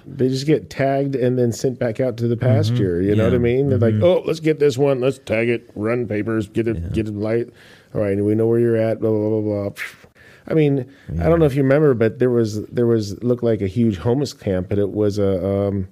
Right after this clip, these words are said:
Speaker 1: Antifa camp that
Speaker 2: Mm.
Speaker 1: was downtown Portland that they ran across. And then, and so much so, like, they have nicknames for each other, that the guy that was videotaped goes, and I, I'm gonna get this wrong, but there, there's, like, "There's little Timmy.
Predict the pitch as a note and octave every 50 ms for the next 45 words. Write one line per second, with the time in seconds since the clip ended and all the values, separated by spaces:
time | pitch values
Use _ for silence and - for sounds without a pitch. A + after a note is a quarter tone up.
0 | _ _ _ _ _ _ _ _ _ _ _ _ _ - A#2 B2 E3 F3+ - G2
1 | - F#2+ E2+ D#2+ - - G2 F2 E2 E2 E2+ F#2 - - - G#2+ G#2 G2+ F#2+ G#2+
2 | G#2 F#2+ G2+ G#2+ G#2+ A2+ A#2 A2+ - B2 A2+ A2+ A2 G#2 - - A#2+ - - B2
3 | A2+ G#2 G2+ G2 G2 F#2+ F#2 - F#2+ F#2+ F#2+ G2 F#2+ F#2 F#2 F#2 F2 - - G2
4 | F2 E2+ E2 F2 F#2 - - G#2+ A2 A2 G#2+ G#2+ G#2+ G2+ - - - - - -
5 | - _ _ - G#2+ G#2 G#2 - - - C#3 C3+ C3 A#2+ A#2+ - - - C#3+ C3+
6 | C#3 C3 A#2+ G#2+ G2+ G2 F#2 G2+ G2 G2+ F#2 F#2 G2+ A2 C#3 D#3 - A#2+ G#2 G2
7 | F#2 - - - G2+ F#2 F#2 F#2 - G2+ F#2 F#2+ F#2 F#2 F2+ F#2+ F#2+ E2+ A2 G#2+
8 | A2 G#2+ G#2 G#2 G2 G2+ G2+ F#2+ F#2+ F#2 G#2 A2 B2 C3 A#2 G#2+ G2+ G2 - G2+
9 | F#2 F#2 F#2+ G2+ G2+ G2+ G2 - - - - - - _ _ _ - - G2 F#2+
10 | - - G#2 A2 G2+ F#2 E2 D#2+ D#2 - D2+ D2+ E2+ F#2 F2+ E2+ D#2 D#2 F2 F2+
11 | E2+ F#2+ G2 - C#3 D3 D3+ D3 D3+ D3+ D3 D3 D3+ D3 D3+ F3 G3 G3+ G#3 A#3+
12 | C#4+ C#4 C4 C4 B3+ E4+ E4+ G4 F#4 E4+ D4+ B3 F#3+